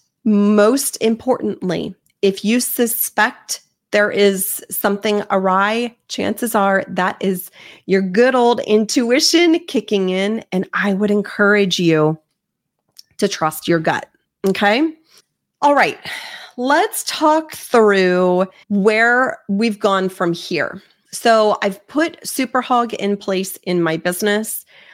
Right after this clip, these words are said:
I have continued to train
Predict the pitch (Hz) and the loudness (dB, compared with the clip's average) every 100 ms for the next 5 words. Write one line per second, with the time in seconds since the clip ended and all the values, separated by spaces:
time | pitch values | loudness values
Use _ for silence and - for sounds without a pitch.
0 | - _ 214 208 214 - 220 190 190 - | -20 _ -2 0 -2 -2 -2 -2 -6 -8
1 | - 233 233 262 254 262 262 247 - - | -4 -4 -2 -2 -2 -2 -2 -4 -6 -4
2 | 190 180 180 - 208 208 233 294 | -2 -2 -2 -2 0 2 0 -2